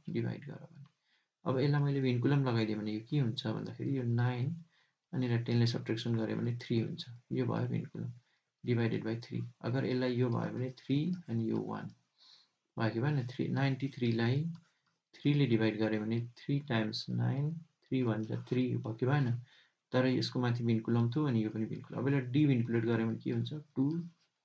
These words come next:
नाइन। एन्सर यसरी आउँछ फटाफट। यसको मैले युज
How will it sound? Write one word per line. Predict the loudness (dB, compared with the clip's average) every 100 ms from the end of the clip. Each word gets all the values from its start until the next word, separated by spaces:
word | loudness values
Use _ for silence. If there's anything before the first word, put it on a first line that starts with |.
| _ _ -6
नाइन। | -4 -6 -10 -14 _ _ _ _ _ -6
एन्सर | -4 -4 -8 -18 _ _ _ _ _ _ _ -8
यसरी | -4 -2 -2
आउँछ | -4 -6 -12 _ _ -8
फटाफट। | -6 -8 -10 -16 _ _ _ _ _
यसको | -4 2
मैले | 4 4
युज | 4 4 4